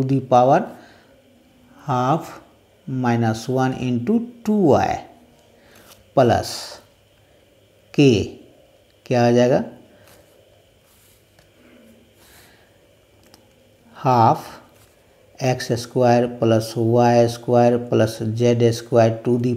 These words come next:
power half minus one into टू जेड। ये टू, ये टू, ये टू, ये two cancel हो जाएगा, तो क्या हो जाएगा,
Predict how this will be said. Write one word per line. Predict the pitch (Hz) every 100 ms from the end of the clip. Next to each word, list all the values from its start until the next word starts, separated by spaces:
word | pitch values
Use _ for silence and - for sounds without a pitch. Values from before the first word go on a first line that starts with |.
| 120
power | 117 127 202 - - - _ _ _ _
half | - 120 117 143 143 - - _ _ _ _ _ _ _ -
minus | 135 127 131 131 - 135
one | 131 131
into | 123 160 165
टू | 214 202
जेड। | 214 214 - _ _ _ _ _ _ _ - - - -
ये | 139 147 151 -
टू, | 165 180 185
ये | 127 127 127 120
टू, | 160 165 165 - _ _
ये | 139 127 127 131 131 -
टू, | 156 160 - - -
ये | 127 127 127 123
two | 135
cancel | 127 135 131 151
हो | 147
जाएगा, | 151 165
तो | 202 - - _ _ _ _ _ _ _ _ _ _ - -
क्या | 139
हो | 139
जाएगा, | 127 104